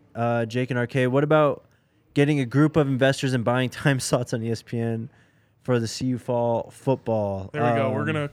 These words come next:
Speaker 2: crowdsource the Buffs getting
Speaker 1: there
Speaker 2: on
Speaker 1: you go.
Speaker 2: E S P N for all their games.
Speaker 1: <laughs> Just to make
Speaker 2: Better than I on T V.
Speaker 1: just to make everyone's life easier so we can all watch the Buffs.
Speaker 2: Yeah, I mean, we, that GoFundMe would, uh, would sell
Speaker 1: It
Speaker 2: out.
Speaker 1: probably would at this point. Angela's back with another question. Jake and R K, Coach Prime said the players'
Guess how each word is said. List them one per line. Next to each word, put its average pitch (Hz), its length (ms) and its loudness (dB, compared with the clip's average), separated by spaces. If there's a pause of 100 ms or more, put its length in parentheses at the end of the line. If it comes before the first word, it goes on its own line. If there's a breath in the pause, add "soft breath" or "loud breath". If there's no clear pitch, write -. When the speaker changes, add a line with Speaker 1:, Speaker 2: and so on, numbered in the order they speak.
Speaker 2:
crowdsource 170 1080 -2
the 208 80 -2
Buffs 156 500 -8
getting 165 300 -4
Speaker 1:
there 131 120 0
Speaker 2:
on 131 80 0
Speaker 1:
you 143 100 6
go. 165 60 0
Speaker 2:
E 165 40 0
S 151 180 -6
P 151 120 -4
N 143 200 -6
for 135 180 -12
all 135 140 -4
their 135 140 -6
games. 131 460 -8 (120)
Speaker 1:
<laughs> - 120 -20
Just - 200 -2
to 175 60 2
make 156 120 4
Speaker 2:
Better 208 160 4
than 208 140 2
I 180 180 0
on 170 200 -2
T 165 180 -8
V. 127 200 -8
Speaker 1:
just 160 200 -2
to 196 60 0
make 180 180 6
everyone's 165 340 4
life 139 240 2
easier 110 300 -2
so 117 140 -8
we 107 160 -6
can 113 120 -6
all 110 100 -6
watch 107 200 -6
the 113 60 -10
Buffs. 101 360 -12
Speaker 2:
Yeah, 87 120 -12
I 113 40 -12
mean, 120 240 -12
we, 147 220 -6 (480 soft breath)
that 151 320 0
GoFundMe 151 580 -6
would, 107 180 -12
uh, 104 300 -8
would 123 180 -14
sell 127 260 -6
Speaker 1:
It 123 40 -4
Speaker 2:
out. 107 180 -8
Speaker 1:
probably 165 480 2
would 143 220 2
at 92 140 -6
this 113 180 -4
point. 92 300 -12 (760 soft breath)
Angela's 143 380 2
back 127 260 2
with 120 80 -4
another 120 240 0
question. 117 340 -2
Jake 123 220 -2
and 123 80 -2
R 113 80 -2
K, 110 180 -2
Coach 127 300 -2
Prime 135 280 2
said 131 220 0
the 123 80 -6
players' 147 600 2